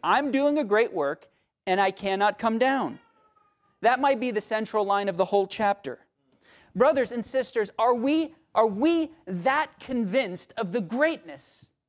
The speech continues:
of God's work? Or are we all too easily distracted? Have we gotten off track with the things that we know that God has given us to do?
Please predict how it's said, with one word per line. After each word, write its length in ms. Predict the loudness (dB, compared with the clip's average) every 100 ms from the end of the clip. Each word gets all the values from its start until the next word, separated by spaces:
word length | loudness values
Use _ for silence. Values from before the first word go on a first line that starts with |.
| _ _ _
of 180 | 0 4
God's 300 | 4 4 2
work? 400 | 2 2 0 -12 -20 -20 _ _ _ _ _ _ _ _ _ _ _ _ _ _ _
Or 160 | 4 6
are 100 | 4
we 160 | 4
all 260 | 4 4 4
too 240 | 2 -4 -4
easily 440 | -2 -2 -2 -2
distracted? 800 | -2 -4 -2 -2 -2 -6 -14 -16 _ _ _ _ _ _ _ _ _ _ _ 0
Have 120 | 4
we 120 | 6
gotten 280 | 4 4 4
off 180 | 2 2
track 380 | 0 2 2 2
with 100 | 0
the 80 | 0
things 400 | 0 0 0 0
that 320 | -2 -2 -8
we 160 | 0 2
know 300 | 6 6 6
that 180 | 2 4
God 220 | 4 4
has 100 | 2
given 240 | 0 2
us 160 | 0 0
to 100 | -4
do? 420 | 0 0 0 -4